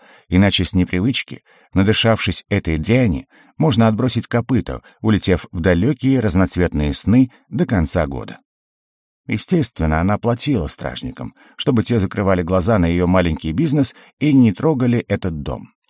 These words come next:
Но благодаря врождённой наглости мне удалось проникнуть туда,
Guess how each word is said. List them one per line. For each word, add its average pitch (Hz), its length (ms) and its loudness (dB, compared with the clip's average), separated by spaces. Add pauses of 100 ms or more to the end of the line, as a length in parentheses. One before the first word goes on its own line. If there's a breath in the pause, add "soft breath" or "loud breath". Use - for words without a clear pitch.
(400 soft breath)
Но 131 180 6
благодаря 131 460 0
врождённой 123 580 2
наглости 110 680 0 (280 soft breath)
мне 131 200 4
удалось 139 360 2
проникнуть 127 680 2
туда, 117 420 0